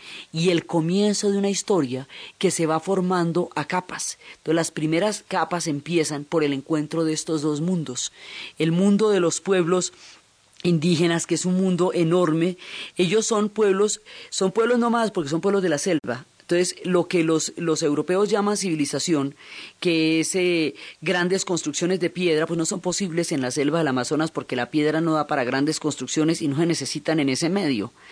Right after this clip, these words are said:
Entonces, te-, tienen un tipo de desarrollo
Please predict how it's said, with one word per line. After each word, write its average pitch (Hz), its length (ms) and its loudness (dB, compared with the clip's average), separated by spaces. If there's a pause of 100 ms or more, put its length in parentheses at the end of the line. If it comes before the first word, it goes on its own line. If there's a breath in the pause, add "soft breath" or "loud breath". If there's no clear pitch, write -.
(360 loud breath)
Entonces, 190 800 0 (380 loud breath)
te-, 196 140 2
tienen 226 440 0
un 233 160 4
tipo 233 340 0
de 196 100 4
desarrollo 156 680 0